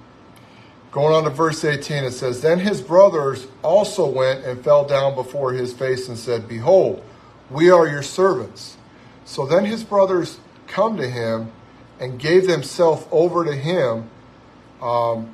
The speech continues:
as his servant and at his mercy," right? And Joseph said to them, "Do not be afraid. Do not be afraid, for I am, for am I in the place of God?"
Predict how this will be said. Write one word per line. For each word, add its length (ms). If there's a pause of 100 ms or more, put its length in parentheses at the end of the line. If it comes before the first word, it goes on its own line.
(120)
as 300
his 220
servant 440
and 240
at 240
his 300
mercy," 480 (300)
right? 360 (680)
And 140
Joseph 460
said 300
to 100
them, 340 (300)
"Do 120
not 260
be 100
afraid. 380 (1500)
Do 140
not 280
be 100
afraid, 520 (720)
for 260
I 260
am, 400 (960)
for 300
am 200
I 300
in 220
the 80
place 360
of 140
God?" 360